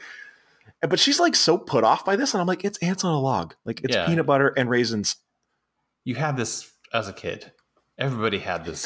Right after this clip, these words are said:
Speaker 2: as a
Speaker 1: But she,
Speaker 2: kid.
Speaker 1: like, she, like, holds it like it's disgusting.
Speaker 2: Like a used dildo.
Speaker 1: <laughs> Sure.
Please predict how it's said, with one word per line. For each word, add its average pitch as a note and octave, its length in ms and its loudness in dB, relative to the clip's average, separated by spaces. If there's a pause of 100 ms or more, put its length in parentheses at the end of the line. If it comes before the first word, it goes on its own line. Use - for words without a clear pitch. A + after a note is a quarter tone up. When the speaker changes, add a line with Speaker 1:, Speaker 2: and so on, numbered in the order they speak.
Speaker 2:
as F2+ 160 -6
a - 20 -10
Speaker 1:
But - 80 -2
she, - 100 2
Speaker 2:
kid. B3 40 4
Speaker 1:
like, B3 260 2 (400)
she, - 160 2
like, F#3 140 2
holds C#3+ 340 2
it A#2 140 4
like A2 140 0
it's - 240 -6 (1160)
disgusting. G#2+ 720 2 (240)
Speaker 2:
Like A2 160 -4
a G#2+ 40 -4
used F#2+ 380 -2
dildo. F#2+ 480 -4 (1160)
Speaker 1:
<laughs> - 420 -2 (580)
Sure. - 800 2